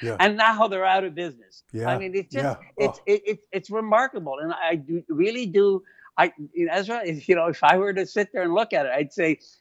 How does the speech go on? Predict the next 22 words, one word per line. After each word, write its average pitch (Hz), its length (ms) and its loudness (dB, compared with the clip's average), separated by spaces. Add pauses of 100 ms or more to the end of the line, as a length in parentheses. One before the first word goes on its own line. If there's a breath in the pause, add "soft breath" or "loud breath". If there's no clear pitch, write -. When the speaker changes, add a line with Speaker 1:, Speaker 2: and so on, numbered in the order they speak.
Speaker 2:
you 175 80 2
know, 151 60 4
sixty 226 480 -2
percent 190 420 0
is 151 140 -6
social 185 340 2
media, 175 460 2 (280 loud breath)
people 185 300 2
that 147 160 4
are, 143 240 -2 (520)
that 147 160 2
are 143 140 4
wonderfully 180 560 0
protected 156 580 -8
with 139 200 -8
their, 123 260 -6
their 131 140 -12
salaries, 165 640 2 (240 loud breath)
that 147 100 4
are 147 80 4
sitting 175 320 -4
there 147 300 -2